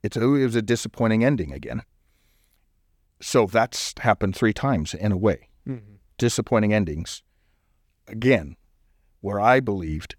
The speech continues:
Speaker 1: you win games and they'll keep you around.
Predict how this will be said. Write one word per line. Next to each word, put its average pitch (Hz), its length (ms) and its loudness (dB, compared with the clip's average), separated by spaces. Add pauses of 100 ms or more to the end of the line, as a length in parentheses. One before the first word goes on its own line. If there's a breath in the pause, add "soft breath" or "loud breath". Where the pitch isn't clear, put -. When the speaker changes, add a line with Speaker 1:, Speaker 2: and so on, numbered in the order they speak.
(220)
Speaker 1:
you 87 160 -4
win 147 280 0
games 139 640 0 (1040)
and 110 160 2
they'll 104 120 2
keep - 260 0
you - 120 -10
around. 82 420 -4